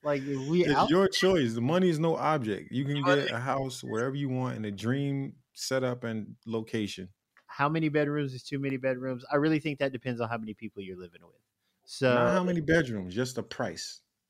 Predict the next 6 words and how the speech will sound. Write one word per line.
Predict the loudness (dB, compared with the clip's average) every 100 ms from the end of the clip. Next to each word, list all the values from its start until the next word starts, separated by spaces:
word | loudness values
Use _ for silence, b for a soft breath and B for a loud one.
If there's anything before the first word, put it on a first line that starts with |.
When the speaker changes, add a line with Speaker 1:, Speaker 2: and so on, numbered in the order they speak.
| -4
Speaker 1:
Just | -4 -4
the | -12
price? | -4 0 0 -2 -6 -20 _ _ _ _ _
Speaker 2:
Mm-hmm. | -4
Speaker 1:
Um, | 2 4 4 4 4 2 2 0 0 0 0 -4 -10 _ -12
phew, | -6 -2 -2 -2 -4 -4 -6 -6 -6 -8